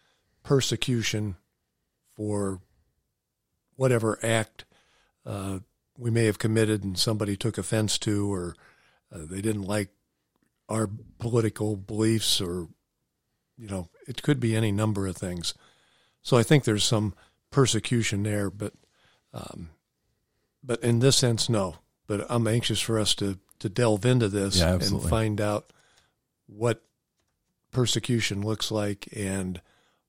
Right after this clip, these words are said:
Speaker 1: why it's not necessarily something we should be surprised over or turn from
Speaker 2: Mm-hmm.
Speaker 1: and, and fear.
Speaker 2: Mm-hmm.
Speaker 1: So with that,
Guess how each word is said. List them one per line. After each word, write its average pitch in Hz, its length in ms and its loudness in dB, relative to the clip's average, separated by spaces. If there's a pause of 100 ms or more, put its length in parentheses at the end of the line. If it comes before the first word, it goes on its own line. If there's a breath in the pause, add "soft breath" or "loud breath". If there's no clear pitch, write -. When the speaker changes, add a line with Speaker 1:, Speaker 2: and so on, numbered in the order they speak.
Speaker 1:
why 110 460 2
it's 104 420 -2
not 113 300 -2
necessarily 107 880 0
something 104 580 -2 (640)
we 117 120 -2
should 95 240 -2
be 104 100 0
surprised 113 800 0
over 127 460 4 (840)
or 98 480 -4 (300)
turn 143 260 6
from 87 460 -4 (200)
Speaker 2:
Mm-hmm. 104 320 6 (220)
Speaker 1:
and, 104 220 -2
and 107 260 -2
fear. 120 420 -2 (400)
Speaker 2:
Mm-hmm. 110 120 4
Speaker 1:
So 95 460 0 (360)
with 104 160 -2
that, 107 260 -6